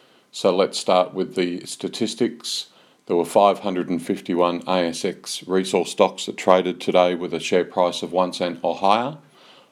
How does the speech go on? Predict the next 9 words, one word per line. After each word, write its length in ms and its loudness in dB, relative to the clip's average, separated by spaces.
That's 280 4
down 360 2
slightly 400 4
from 200 -4
five 300 4
hundred 280 -6
and 120 -4
fifty-five 580 0
yesterday. 600 0